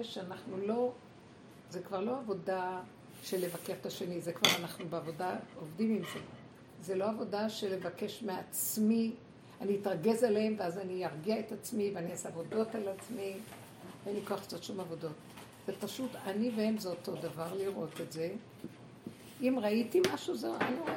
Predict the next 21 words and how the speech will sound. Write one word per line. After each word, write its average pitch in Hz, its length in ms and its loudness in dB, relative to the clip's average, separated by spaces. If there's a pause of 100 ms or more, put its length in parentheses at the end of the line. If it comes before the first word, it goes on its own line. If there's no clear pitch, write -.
את - 60 -8
עצמי. 254 320 -6 (960)
שאני 226 280 2
חסרת 214 520 -2
אונים, 170 300 -2
והם 220 180 0
חסרי 254 320 -4
אונים 285 380 -4
גם. 302 100 -4 (920)
וזה 220 200 4
מה 294 120 -2
שהוא 262 180 -4
רוצה, 233 220 -2
שנעלה 208 500 2
אליו 233 260 6
את - 140 2
הפגם. - 400 0 (1040)
אני 208 100 2
הסתכלתי 330 520 -2
וראיתי 247 440 0
שה-, 185 420 -2